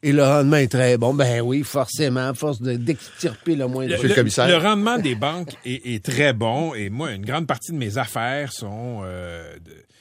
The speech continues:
Speaker 2: sont, sont, sont dans, dans une caisse populaire. Puis, en partie, c'est parce que j'aime ça penser que cet argent-là, ça sert aux quatre-vingt-deux millions en commandite, prix, bourse, partenariats de développement
Speaker 1: Oui.
Speaker 2: locaux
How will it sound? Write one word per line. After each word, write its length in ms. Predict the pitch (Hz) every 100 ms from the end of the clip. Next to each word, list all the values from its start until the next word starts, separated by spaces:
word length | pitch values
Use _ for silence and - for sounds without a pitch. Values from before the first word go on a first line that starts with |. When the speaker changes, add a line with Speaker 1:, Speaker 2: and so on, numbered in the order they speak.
| _
Speaker 2:
sont, 160 | - -
sont, 220 | - 107
sont 240 | - 120 113
dans, 320 | 107 104 98
dans 100 | 104
une 180 | 95 110
caisse 240 | 139 131
populaire. 400 | - - 98 76 -
Puis, 200 | 190 214 - - _ _ -
en 180 | 202 294
partie, 680 | 262 202 - - 185 262 - _ _ _ _
c'est 100 | -
parce 200 | 151 -
que 200 | 208 214
j'aime 240 | 147 147
ça 160 | - 233
penser 560 | - 123 104 - 160 202
que 360 | 117 120 143 - _ _
cet 300 | - 170 208
argent-là, 760 | 190 160 139 120 117 123 160 - _ _ _
ça 200 | - 135
sert 440 | 117 147 143 156 120
aux 240 | 127 131
quatre-vingt-deux 680 | - 131 139 127 131 123 139
millions 640 | 135 120 110 123 127 139 - 113
en 220 | 113 98
commandite, 720 | - 139 135 131 107 107 127 _ _ -
prix, 380 | 110 131 135
bourse, 520 | 107 90 131 139 - -
partenariats 640 | - - - 143 123 131 143
de 80 | 117
développement 520 | 120 113 190 139 143
Speaker 1:
Oui. 60 |
Speaker 2:
locaux 380 | 131 - 147 170